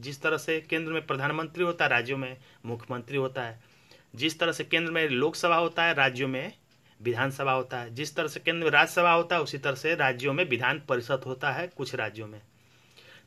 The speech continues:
तो कौन सी ऐसी शक्ति जो राष्ट्रपति को तो प्राप्त है लेकिन राज्यपाल को प्राप्त नहीं है? तो ए, मृत्यु की सजा की माफ़ी,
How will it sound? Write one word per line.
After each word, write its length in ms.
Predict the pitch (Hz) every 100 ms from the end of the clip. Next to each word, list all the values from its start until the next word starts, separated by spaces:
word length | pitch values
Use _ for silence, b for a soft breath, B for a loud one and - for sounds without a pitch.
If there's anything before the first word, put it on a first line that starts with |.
| -
तो 80 | 202
कौन 300 | 180 185 202
सी 120 | 196
ऐसी 180 | 180 175
शक्ति 300 | 170 160 180
जो 120 | 165
राष्ट्रपति 460 | 156 147 - 151 190
को 120 | 180
तो 100 | 180
प्राप्त 360 | 180 185 185 165
है 140 | 160 - 131
लेकिन 380 | 131 143 175 151
राज्यपाल 480 | 131 131 127 143 139
को 120 | 135
प्राप्त 340 | 147 180 -
नहीं 380 | 185 127 123 131
है? 220 | 101 92 _ b b b -
तो 120 | 127 143
ए, 120 | 170
मृत्यु 380 | 151 143 143 170
की 120 | 160
सजा 280 | 139 139 143
की 140 | 139
माफ़ी, 360 | 127 120 113